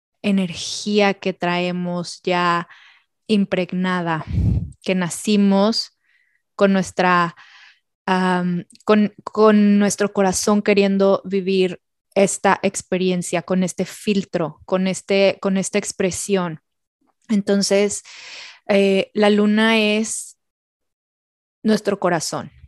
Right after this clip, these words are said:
nuestra alma, Anahata Chakra. Entonces,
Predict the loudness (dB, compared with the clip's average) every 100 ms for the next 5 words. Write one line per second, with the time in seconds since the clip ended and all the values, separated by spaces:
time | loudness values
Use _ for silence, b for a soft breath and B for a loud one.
0 | _ _ -20 _ _ _ _ -6 -4 -4
1 | -4 -6 -8 _ 0 0 -2 -8 -18 _
2 | _ _ _ _ _ _ _ -8 -4 -2
3 | -2 -2 -2 -2 -4 -4 -8 -12 _ _
4 | _ B B B B B B B _ _
5 | _ -4 0 0 2 0 0 -2 -12